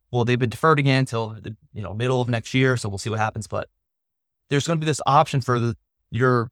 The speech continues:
company to actually match your payment, your student loan payment, and put it into your four oh one k. So you, they'll, you'll, you'll be getting the free money from your company, but not for contributing to your four oh one k,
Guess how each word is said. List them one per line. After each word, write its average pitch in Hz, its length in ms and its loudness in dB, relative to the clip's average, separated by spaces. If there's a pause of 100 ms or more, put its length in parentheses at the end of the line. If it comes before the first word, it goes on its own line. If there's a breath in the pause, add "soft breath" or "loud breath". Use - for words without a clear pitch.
company 147 300 2
to 123 180 -2
actually 123 240 0
match 117 640 -2 (180)
your 127 360 4 (220)
payment, 127 580 2 (340)
your 127 80 0
student 143 300 0
loan 156 240 2
payment, 113 400 -2
and 113 160 -6
put 147 160 2
it 135 80 0
into 131 200 0
your 143 140 2
four 147 280 2
oh 139 40 6
one 113 160 2
k. 135 300 -2
So 131 100 -4
you, 123 200 2
they'll, 139 280 2
you'll, 165 240 4
you'll 156 160 2
be 196 80 0
getting 165 240 4
the 139 60 2
free 156 280 -2
money 135 580 4 (260)
from 131 160 0
your 123 160 0
company, 127 580 0 (440)
but 123 100 -2
not 139 260 4
for 143 160 0
contributing 139 360 0
to 131 80 0
your 120 60 2
four 117 140 -6
oh 113 60 -2
one 117 100 -4
k, 165 320 2